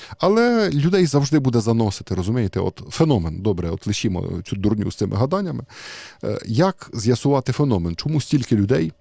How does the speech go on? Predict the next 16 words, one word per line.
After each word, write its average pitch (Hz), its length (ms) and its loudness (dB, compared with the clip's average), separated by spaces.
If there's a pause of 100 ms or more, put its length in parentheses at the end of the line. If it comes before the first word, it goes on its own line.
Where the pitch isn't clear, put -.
(120)
слухало 104 420 2
Арестовича? - 640 -6 (420)
Видно 156 300 4
ж 98 60 2
було, 90 200 2
що 95 140 0
людина 135 400 2
верзе 98 680 0
нісенітниці, 107 920 0 (520)
які 98 260 -4
не 131 100 2
мають 113 300 2
нічого 95 280 2
спільного 113 400 0
з 82 40 -2
реальністю. 82 540 -4